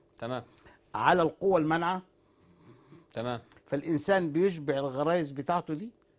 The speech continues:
Speaker 2: بشكل حيواني.
Speaker 1: وكده بيبقى الجبر عليها.
Speaker 2: وإذا سيطرت القوة المنعة،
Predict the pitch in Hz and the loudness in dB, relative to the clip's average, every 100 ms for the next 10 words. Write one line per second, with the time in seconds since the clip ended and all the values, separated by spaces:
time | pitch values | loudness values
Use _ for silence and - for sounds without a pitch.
0 | _ _ _ 131 135 175 170 - 127 120 | _ _ _ -6 -2 -2 -2 -4 -2 -2
1 | 98 104 _ _ _ _ _ _ _ _ | -6 -14 _ _ _ _ _ _ _ _
2 | _ - 117 170 165 135 131 120 147 143 | _ -20 -10 -4 -4 -2 -4 -2 -2 -2
3 | 117 123 113 - _ _ _ _ _ _ | -2 -6 -8 -14 _ _ _ _ _ _
4 | - _ _ _ _ _ _ _ - 139 | -20 _ _ _ _ _ _ _ -10 -8
5 | 139 156 208 208 170 156 156 - 196 170 | -6 -2 -2 0 -2 -4 -6 -2 2 4
6 | 160 147 120 | 4 2 0